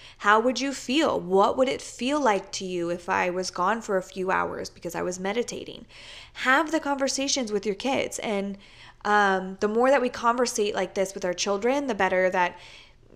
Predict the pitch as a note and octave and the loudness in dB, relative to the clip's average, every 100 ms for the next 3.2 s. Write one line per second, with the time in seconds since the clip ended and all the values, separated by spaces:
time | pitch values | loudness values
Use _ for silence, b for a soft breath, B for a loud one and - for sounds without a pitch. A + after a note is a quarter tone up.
0 | - - G#3 F#3+ G#3 G#3+ G#3 G3+ F#3+ F#3+ | -20 -6 0 4 6 6 2 -2 -4 0
1 | G3+ A3+ A3 G#3+ G3 G#3+ G#3 G3 F#3+ F3 | 2 2 2 2 2 0 0 -2 -6 0
2 | F3 C#4 C4+ G#3+ F#3+ G#3 - A3 A3 A3+ | 4 4 4 0 -2 -4 0 0 0 -2
3 | A3 A3 | -6 -10